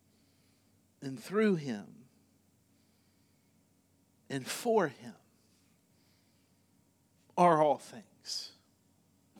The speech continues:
Let me read that sentence one more time. For from him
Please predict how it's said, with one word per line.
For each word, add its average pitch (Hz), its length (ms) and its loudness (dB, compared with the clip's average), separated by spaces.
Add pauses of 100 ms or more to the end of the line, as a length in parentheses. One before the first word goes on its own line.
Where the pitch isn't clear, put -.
(2000)
Let 151 80 -16
me 156 40 -12
read 180 260 -4
that 160 180 4
sentence 147 460 -12
one 147 160 -10
more 135 160 -8
time. 117 380 -14 (1900)
For 170 340 2
from 202 400 -2
him 127 460 -12